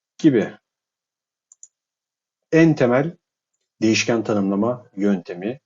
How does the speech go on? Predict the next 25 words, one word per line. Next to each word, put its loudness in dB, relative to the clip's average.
Postgres -8
Q -6
L -6
içerisinde. -16
Bunun 0
hemen 0
hemen -4
neredeyse -4
aynısını -10
Oracle'da -2
da -6
kullanabilirsiniz. -10
Hatta -4
S -6
Q -2
L 0
Server'da -4
da -6
çok -16
benzerdir. -6
<clears throat> -2
Tabii -6
ki -10
sintakslar -12
değişiyor. -14